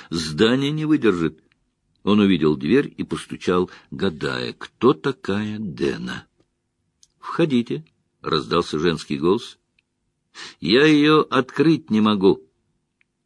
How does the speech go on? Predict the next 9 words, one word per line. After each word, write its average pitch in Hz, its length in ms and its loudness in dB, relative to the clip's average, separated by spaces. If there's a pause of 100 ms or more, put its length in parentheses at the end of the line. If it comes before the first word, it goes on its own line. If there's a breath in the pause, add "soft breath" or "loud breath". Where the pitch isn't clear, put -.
(480 loud breath)
Нерешительно 107 680 0
Ранд 110 580 0
открыл 92 520 -2
дверь 117 580 -2 (680)
и 147 180 0
всунул 127 640 -6
в - 140 -18
щель 107 520 -2
голову. 78 580 0